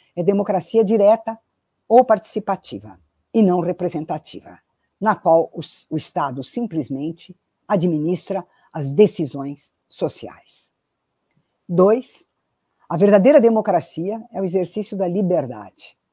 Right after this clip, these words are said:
e, portanto, a autoinstituição do social e do político pela ação dos próprios seres humanos organizados como um povo,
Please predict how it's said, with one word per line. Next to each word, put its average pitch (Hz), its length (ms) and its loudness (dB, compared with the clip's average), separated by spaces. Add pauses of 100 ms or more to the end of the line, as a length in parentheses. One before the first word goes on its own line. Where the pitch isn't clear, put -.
(540)
e, 185 60 -6
portanto, 160 640 -4
a 185 100 0
autoinstituição 190 1160 4 (320)
do 190 100 -2
social 170 540 2
e 147 40 -2
do 147 120 -4
político 190 680 -6 (400)
pela 190 180 4
ação 180 320 -2
dos 151 160 -10
próprios 208 400 4
seres 170 320 0
humanos 151 640 -6 (340)
organizados 175 880 2
como 165 320 -4
um 156 80 -6
povo, 131 540 -8